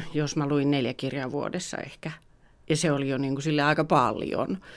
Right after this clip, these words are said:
niinku kollegojen kanssa, kun keskusteltiin, niin se oli aika paljon. Tai kolme, neljä vuotta sitten. Niin nyt siis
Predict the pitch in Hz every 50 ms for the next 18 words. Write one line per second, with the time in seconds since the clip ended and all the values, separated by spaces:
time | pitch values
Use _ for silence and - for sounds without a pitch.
0 | - - - - - 170 170 151 151 - 165 160 - - 165 151 147 135 - 160
1 | - - - - - - - - 160 170 160 - 165 - 156 - - 170 175 160
2 | - - 170 165 - - - - - 208 220 196 196 226 208 165 170 240 262 175
3 | 170 180 160 160 156 131 120 - - - - - 185 180 170 - - - - -
4 | - - - - - - 165 175 165 - 214 240 240 202 185 165 156 147 139 131
5 | 135 139 - - 156 156 143 - - - - 180 185 - - - - - - -
6 | - - 170 175 180 185 180 - - - 165 160 165 160 160 - -